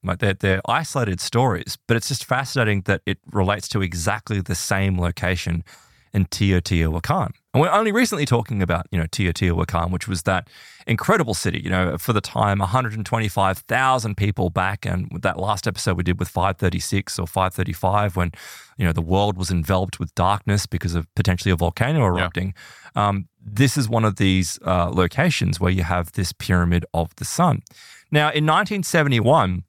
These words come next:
Speaker 1: underneath the Pyramid of the Sun, they found a tunnel, this strange tunnel. Now, this tunnel is roughly, uh, I believe, uh, seven to eight meters deep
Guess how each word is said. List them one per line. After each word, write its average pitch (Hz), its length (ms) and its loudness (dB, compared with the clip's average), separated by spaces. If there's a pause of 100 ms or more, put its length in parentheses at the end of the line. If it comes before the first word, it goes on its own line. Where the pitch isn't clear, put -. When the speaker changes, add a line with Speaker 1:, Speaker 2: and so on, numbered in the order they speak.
(680)
Speaker 1:
underneath 143 460 2
the 151 80 2
Pyramid 123 340 2
of 87 100 0
the 90 80 -4
Sun, 90 340 -2 (460)
they 147 100 2
found 120 240 0
a 117 40 -4
tunnel, 208 440 0 (480)
this 170 140 2
strange 190 500 0
tunnel. 185 400 2 (440)
Now, 143 80 6
this 170 200 0
tunnel 202 460 2
is 120 180 0
roughly, 135 440 0
uh, 92 120 0
I 123 120 0
believe, 139 380 2
uh, 113 180 0
seven 151 320 0
to 143 160 0
eight 135 120 -4
meters 104 300 0
deep 113 380 0